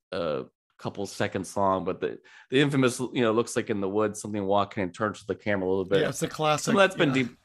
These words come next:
Speaker 1: you know, the classic, uh, you know, and I love, uh, <laughs> I love Mitch Hedberg, uh,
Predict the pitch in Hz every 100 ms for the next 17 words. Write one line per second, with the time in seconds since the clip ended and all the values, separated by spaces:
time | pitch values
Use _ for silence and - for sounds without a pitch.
0 | - 117 107 113 151 143 147 139 131 -
1 | 123 - 110 107 - 127 107 98 98 -
2 | _ _ _ _ 98 104 117 113 104 101
3 | 98 92 - 160 175 - - _ _ -
4 | _ - 113 117 107 110 113 - 104 98
5 | 104 95 90 - - 95 90 87